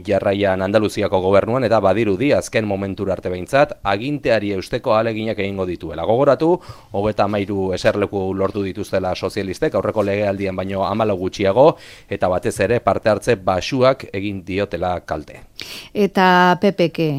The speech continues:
Speaker 2: eskainuetan ere izan du galera, baina garaile eurak direla, esaten du Alderdi Popularrak,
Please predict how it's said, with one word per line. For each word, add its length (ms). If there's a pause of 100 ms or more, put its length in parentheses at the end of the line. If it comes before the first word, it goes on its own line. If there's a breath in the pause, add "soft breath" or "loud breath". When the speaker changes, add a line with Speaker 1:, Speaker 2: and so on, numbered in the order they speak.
Speaker 2:
eskainuetan 640
ere 220
izan 280
du 240
galera, 520
baina 580
garaile 720
eurak 320
direla, 460 (100)
esaten 400
du 580
Alderdi 360
Popularrak, 680